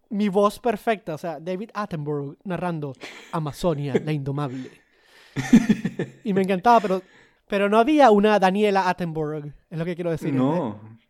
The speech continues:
Speaker 1: Es, es un mundo de hombres. Y aquí
Speaker 2: Sí, completamente.
Speaker 1: Carol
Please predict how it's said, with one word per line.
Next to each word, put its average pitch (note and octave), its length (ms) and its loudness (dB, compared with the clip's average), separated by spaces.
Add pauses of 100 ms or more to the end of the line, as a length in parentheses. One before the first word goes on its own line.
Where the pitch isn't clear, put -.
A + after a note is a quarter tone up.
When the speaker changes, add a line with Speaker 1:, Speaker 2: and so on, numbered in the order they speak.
(120)
Speaker 1:
Es, F#3 80 -10
es - 20 -6
un G#3+ 100 -4
mundo A#3 260 -2
de F#3+ 120 0
hombres. E3+ 420 -6 (480)
Y G3 80 -8
aquí C4+ 200 -6
Speaker 2:
Sí, - 80 0
completamente. A#2 540 -6 (340)
Speaker 1:
Carol A3+ 460 2